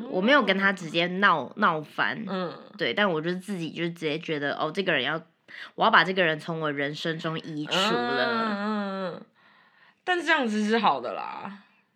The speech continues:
Speaker 2: 对啦，但是
Speaker 1: 但他也没有回来找你哦？
Speaker 2: 他也，呃，他中间有陆陆续续就是有在问候我，可是我就是完全没有理他。
Speaker 1: 你说问候你，我以为是那种就是，<laughs> 就是三字经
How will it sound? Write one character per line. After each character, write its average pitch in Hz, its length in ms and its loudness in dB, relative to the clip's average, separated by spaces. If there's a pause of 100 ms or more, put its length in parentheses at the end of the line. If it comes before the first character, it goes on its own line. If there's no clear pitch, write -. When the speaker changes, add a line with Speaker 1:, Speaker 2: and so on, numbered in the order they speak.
(200)
Speaker 2:
对 254 260 6
啦， 147 460 4
但 349 120 10
是 494 40 10
Speaker 1:
但 440 100 8
他 466 100 12
也 359 100 6
没 330 60 8
有 302 80 8
回 254 80 8
来 214 80 10
找 180 180 6
你 180 160 0
哦？ - 160 -6 (460)
Speaker 2:
他 311 160 4
也， 185 880 6 (100)
呃， 277 260 8
他 349 160 6
中 392 200 4
间 370 140 8
有 208 240 8 (140)
陆 262 220 2
陆 254 60 0
续 240 320 0
续 226 100 0
就 233 60 2
是 226 60 4
有 175 300 6 (200)
在 220 200 6 (180)
问 196 240 2
候 202 320 4
我， 139 260 0
可 175 140 -4
是 196 60 2
我 214 120 6
就 175 140 -2
是 180 80 0 (160)
完 165 260 6
全 180 220 2
没 165 80 4
有 165 60 6
理 339 40 6
他。 349 60 8
Speaker 1:
你 370 80 6
说 403 80 8
问 381 160 8
候 415 200 10
你， 233 140 4
我 262 160 6
以 247 60 10
为 202 100 6
是 226 120 4
那 233 100 4
种 190 160 4
就 185 140 2
是， 202 120 2 (340)
<laughs> 320 380 8
就 247 120 6
是 247 40 2
三 220 300 8
字 220 220 2
经 208 120 6